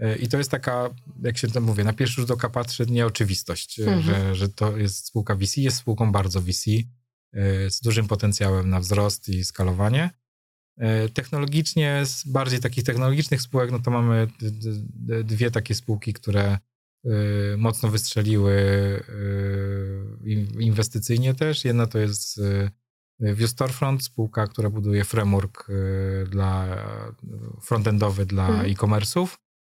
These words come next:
Speaker 1: E, i to jest spółka, która, o której wspominałem, że, mm, jest po Y Combinator, e, po tym pro-, e, procesie.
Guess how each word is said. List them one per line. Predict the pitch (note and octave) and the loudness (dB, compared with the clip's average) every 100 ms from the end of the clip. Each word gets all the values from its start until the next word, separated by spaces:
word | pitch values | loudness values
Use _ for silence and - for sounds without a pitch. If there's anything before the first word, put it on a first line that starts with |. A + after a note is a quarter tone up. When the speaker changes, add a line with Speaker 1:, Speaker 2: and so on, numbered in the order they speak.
| _ _ _ - | _ _ _ -2
Speaker 1:
E, | A2 G#2+ G#2+ G#2+ G#2+ | 0 2 2 0 0
i | G#2+ A2+ | -2 -2
to | B2+ | 0
jest | B2 | -2
spółka, | B2 A#2+ A#2 | -2 0 0
która, | A2 - A2 | -2 0 0
o | |
której | G#2 A2 | 2 0
wspominałem, | G2+ A2 G#2 G#2 G2+ | 2 2 4 4 4
że, | G2 G2 | 2 2
mm, | F#2+ F#2+ G2 G2 G2+ G2+ G2+ | 2 2 0 -2 -4 -4 -2
jest | G2+ F#2+ - | 0 -2 -2
po | G2+ F#2+ | 0 2
Y | G2 | 2
Combinator, | G#2+ G#2 A#2+ C3+ D3 D3 | 2 2 2 0 0 0
e, | D3+ - B2 A#2+ A#2+ A#2+ A#2+ A#2+ | -2 -2 -4 0 0 0 -2 -2
po | A#2 | -4
tym | A#2+ A#2 | -2 -2
pro-, | B2 A#2 A2+ A2+ A2 A2 A2 | 2 2 2 0 -2 -2 -4
e, | |
procesie. | G#2+ A#2+ A#2 A#2 A2 A2+ A#2 | -2 -2 0 0 0 2 0